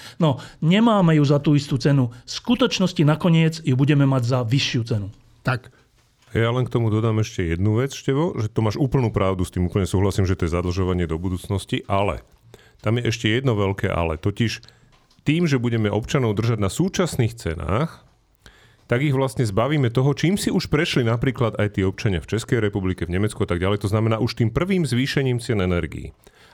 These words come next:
Speaker 3: Aj preto, že tie ceny energií sú už v tých krajinách vyššie, tie vlády môžu priplácať menej. Lebo jednoducho tí občania už si zvykli, že áno, mám drahšie ceny energií.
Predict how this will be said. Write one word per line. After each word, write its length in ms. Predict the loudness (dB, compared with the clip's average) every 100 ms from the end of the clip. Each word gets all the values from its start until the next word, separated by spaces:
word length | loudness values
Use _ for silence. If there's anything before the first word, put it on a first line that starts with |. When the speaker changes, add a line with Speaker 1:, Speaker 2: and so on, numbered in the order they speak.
| -4
Speaker 3:
Aj 120 | 0 0
preto, 400 | 0 0 0 0
že 160 | 0 -2
tie 140 | -2
ceny 260 | -2 0 0
energií 400 | 0 0 0 0
sú 160 | -2
už 240 | 0 -2 -2
v 80 |
tých 80 | -2
krajinách 480 | 0 0 2 0 -2
vyššie, 300 | -6 -4 -4 -2
tie 140 | 0 0
vlády 400 | 0 0 0 0
môžu 400 | 0 0 0 0
priplácať 640 | -2 -2 -2 -2 -2 0
menej. 560 | 0 0 0 -2 -6 -16 _ -8
Lebo 320 | -2 0 0
jednoducho 400 | -2 -2 -4 -4
tí 80 | -4
občania 400 | -4 -2 -2 -2
už 240 | -4 -4
si 0 |
zvykli, 400 | -2 -2 -2 -2
že 80 | -2
áno, 240 | -2 -2 0
mám 320 | 0 0 -2
drahšie 400 | -2 -4 -4 -4
ceny 320 | -2 -2 -2
energií. 400 | -2 -4 -10